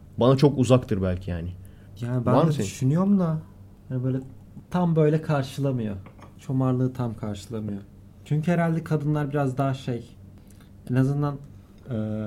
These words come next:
Speaker 2: mazlumu gene oynuyorlar. Ama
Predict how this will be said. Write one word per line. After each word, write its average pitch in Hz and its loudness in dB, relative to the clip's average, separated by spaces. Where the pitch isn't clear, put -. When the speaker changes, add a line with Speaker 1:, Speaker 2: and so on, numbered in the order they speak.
Speaker 2:
mazlumu 131 4
gene 165 2
oynuyorlar. 107 0
Ama 160 0